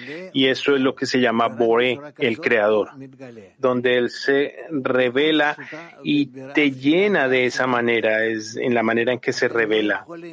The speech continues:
No hay otro método, otra forma. No pueden revelar al creador de otra manera.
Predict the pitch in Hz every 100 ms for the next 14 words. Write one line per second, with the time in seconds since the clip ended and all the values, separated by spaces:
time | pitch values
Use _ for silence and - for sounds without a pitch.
0 | 147 135 127 139 139 - 151 143 143 156
1 | 170 175 131 156 151 151 143 135 127 135
2 | 131 151 131 135 120 110 123 113 - 139
3 | 127 113 107 120 127 131 135 131 - 151
4 | 165 175 170 165 156 147 127 135 127 131
5 | 127 135 143 135 - 117 175 170 - 175
6 | 175 - 131 120 113 113 120 104 98 -
7 | - - _ 123 120 107 117 110 110 107
8 | 101 101